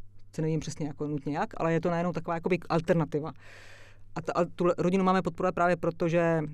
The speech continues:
se nechceme rozpliznout v tom individualistickém multikulturalismu jako na západě. My chceme mít tu rodinu, my chceme mít tatínka a tři děti a chceme mít hodně těch dětí.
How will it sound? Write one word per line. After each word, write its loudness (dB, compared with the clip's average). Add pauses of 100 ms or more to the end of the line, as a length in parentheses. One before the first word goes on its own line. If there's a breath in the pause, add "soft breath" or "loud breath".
(240)
se -4
nechceme -2
rozpliznout 2
v -14
tom 0
individualistickém 2
multikulturalismu 0
jako -2
na 0
západě. 0
My 2
chceme 0
mít -2
tu -2
rodinu, 6 (320 loud breath)
my -8
chceme -4
mít 0
tatínka 0
a -6
tři -4
děti -2
a -2
chceme -2
mít -2
hodně 0
těch -2
dětí. -2